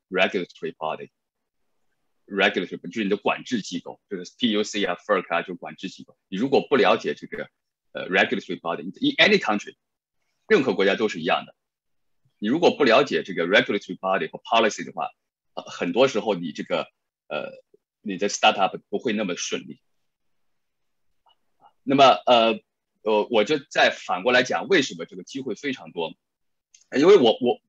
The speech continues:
Stanford 本身的氛围就是 entrepreneurship is built in blood，就我们有非常多的 class，包括那个一心他们公司那个谁，呃，Dave Danielson 啊，就 Moxley 啊，他就 teach 我们叫这个 energy climate venture，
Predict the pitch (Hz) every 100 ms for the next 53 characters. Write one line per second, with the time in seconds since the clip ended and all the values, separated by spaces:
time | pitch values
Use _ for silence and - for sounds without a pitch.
0 | 123 - - 214 180 95 95 139 131 170
1 | 104 92 107 104 127 131 135 131 135 110
2 | - 90 - 110 110 107 101 95 104 -
3 | - _ _ _ _ _ _ _ 123 98
4 | 110 147 - - 170 101 95 110 101 -
5 | 104 85 - - 104 107 101 95 87 113
6 | 110 113 110 104 101 104 104 90 85 85
7 | 92 95 90 85 110 98 107 113 107 -
8 | 85 82 - _ _ _ _ 92 98 110
9 | - 90 85 - 107 101 - 110 - 85
10 | 87 85 90 107 92 - - 80 76 104
11 | 113 107 98 90 85 104 95 87 80 82
12 | 87 -